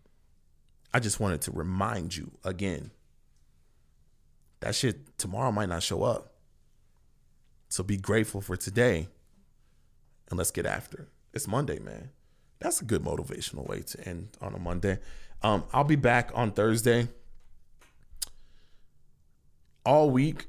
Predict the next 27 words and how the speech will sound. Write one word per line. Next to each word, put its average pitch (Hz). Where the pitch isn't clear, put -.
there's 107
gonna 113
be 117
special 117
episodes 117
being 107
posted 113
over 104
on 104
the 101
Patreon. 113
If 185
you 165
wanna 135
support 113
the 104
show 98
and 101
fuck -
with 101
the -
Patreon, 95
the 156
link's 165
there. 104
Do 98
it. -